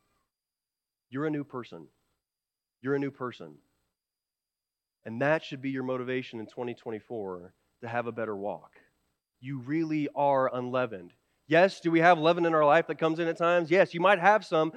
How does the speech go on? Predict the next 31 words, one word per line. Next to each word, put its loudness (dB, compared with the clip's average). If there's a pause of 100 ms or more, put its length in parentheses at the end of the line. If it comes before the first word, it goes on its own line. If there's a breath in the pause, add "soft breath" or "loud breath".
(140)
right 6
now 8
coming 2
into 0
twenty -2
twenty-four. -2 (260)
Maybe 4
a 4
sin 2
that 4
you 0
need 0
to 2
deal 2
with. 0 (400)
May-, 4
maybe 4
some -2
habits 6
that -2
are 2
much 0
more 0
worldly 0 (300)
than -2
like 4
Christ. 4
Get 2
rid 6
of 0
those. 4